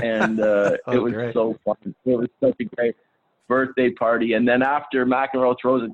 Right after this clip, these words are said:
Speaker 1: tantrum and my friend wins by default.
Speaker 2: Oh, great.
Speaker 1: Um, so
Speaker 2: <laughs>
Speaker 1: he's now in the finals of the, he's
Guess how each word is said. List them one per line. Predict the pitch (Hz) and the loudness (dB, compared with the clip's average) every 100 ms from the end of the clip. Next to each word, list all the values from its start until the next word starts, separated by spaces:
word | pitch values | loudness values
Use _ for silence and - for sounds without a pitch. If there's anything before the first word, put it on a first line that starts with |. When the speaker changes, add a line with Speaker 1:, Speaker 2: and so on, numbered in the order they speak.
| 127 | -2
Speaker 1:
tantrum | 131 131 123 117 | 0 0 -2 -4
and | 113 | -2
my | 113 110 | -4 -2
friend | 123 123 | 0 0
wins | 120 123 120 | 0 0 0
by | 120 107 | 0 0
default. | 104 131 131 113 110 104 - - _ _ - | 4 4 4 2 2 0 -12 -20 _ _ -4
Speaker 2:
Oh, | 143 139 | -2 0
great. | 143 113 | 4 4
Speaker 1:
Um, | 117 117 110 - 151 | 6 4 2 0 0
so | 127 | 2
Speaker 2:
<laughs> | |
Speaker 1:
he's | 139 131 | 4 4
now | 131 131 135 | 4 2 4
in | 131 | 2
the | 120 | 2
finals | 131 135 139 131 | 0 0 0 -2
of | 123 | -4
the, | 120 _ - | -6 _ -12
he's | - | -8